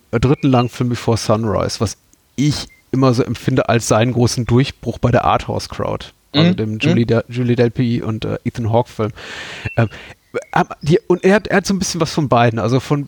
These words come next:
Speaker 1: Before Sunrise nimmt er natürlich dieses, äh, Gimmick mit, dass er an einem Tag a-, sich abspielt, und, äh, von Slacker eben das Personal. Das sind nämlich auch alles so im weitesten Sinne Jugendliche oder junge Leute, die nichts Besseres zu tun haben.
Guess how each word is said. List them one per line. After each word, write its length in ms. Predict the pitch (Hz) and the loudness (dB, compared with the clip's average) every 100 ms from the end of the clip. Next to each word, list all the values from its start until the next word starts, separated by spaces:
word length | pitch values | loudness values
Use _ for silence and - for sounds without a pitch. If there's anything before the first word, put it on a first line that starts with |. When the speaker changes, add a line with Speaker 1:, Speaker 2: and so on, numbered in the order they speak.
| - | -2
Speaker 1:
Before 300 | 135 - 147 | -2 2 0
Sunrise 480 | - 151 165 151 - | 2 2 4 2 0
nimmt 120 | 143 | -4
er 60 | |
natürlich 240 | 139 127 123 | -4 -4 -4
dieses, 360 | 131 123 127 | -4 -2 -6
äh, 340 | - 123 120 117 - - - _ _ _ | -4 0 2 0 -4 -16 -18 _ _ _
Gimmick 440 | 127 139 170 170 | 0 2 2 2
mit, 120 | 165 | 2
dass 160 | 151 - | 2 2
er 60 | 127 | 2
an 80 | - | 4
einem 280 | 113 123 | 2 2
Tag 400 | - 139 175 - - _ _ _ _ _ | 0 0 0 -4 -20 _ _ _ _ _
a-, 160 | - | -8
sich 200 | 139 143 | -6 -2
abspielt, 560 | - - - 196 208 - _ _ _ | -2 -4 0 0 0 -4 _ _ _
und, 520 | 113 131 127 123 - | 2 4 4 2 -2
äh, 240 | 123 123 123 | 2 2 2
von 180 | - | 0
Slacker 380 | 120 131 127 131 | -4 0 2 2
eben 340 | 117 123 120 110 | 2 0 -2 -2
das 140 | 113 | -2
Personal. 580 | - 117 113 95 90 113 | 0 0 0 0 -2 -2
Das 140 | 123 - | -6 -8
sind 120 | - | -6
nämlich 200 | 107 - | -4 -4
auch 100 | 104 | -2
alles 300 | - 107 - | -2 -4 -4
so 80 | 107 | -4
im 120 | 104 | 0
weitesten 320 | 101 104 113 | -2 -2 -4
Sinne 280 | 110 110 101 - - - - - - - _ | -2 -2 -4 -8 -20 -20 -20 -20 -20 -20 _
Jugendliche 580 | - 131 160 156 135 - | 0 4 4 4 2 4
oder 80 | 127 | 4
junge 260 | 120 127 135 | 4 4 6
Leute, 200 | 127 120 | 4 4
die 80 | |
nichts 120 | 123 - | -2 0
Besseres 360 | 120 - - | -2 -2 -8
zu 80 | - | -8
tun 300 | - 110 104 | -8 -8 -4
haben. 260 | 98 101 | -4 -6